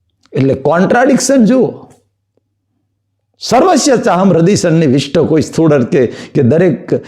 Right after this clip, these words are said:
મનુષ્યના, દરેક જીવના હૃદયની અંદર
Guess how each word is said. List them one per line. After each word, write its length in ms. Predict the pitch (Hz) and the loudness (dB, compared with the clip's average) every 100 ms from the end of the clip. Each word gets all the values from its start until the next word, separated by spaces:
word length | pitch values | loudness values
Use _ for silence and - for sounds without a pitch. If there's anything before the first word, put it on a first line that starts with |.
| - 131 | -6 0
મનુષ્યના, 760 | 131 170 175 165 139 131 113 - - | 2 0 0 0 0 0 -4 -12 -4
દરેક 260 | 143 156 156 | 0 2 2
જીવના 460 | 107 123 170 151 135 | 2 2 2 2 2
હૃદયની 600 | 135 135 160 208 220 208 | 2 2 2 4 4 2
અંદર 380 | 147 135 117 | 2 0 0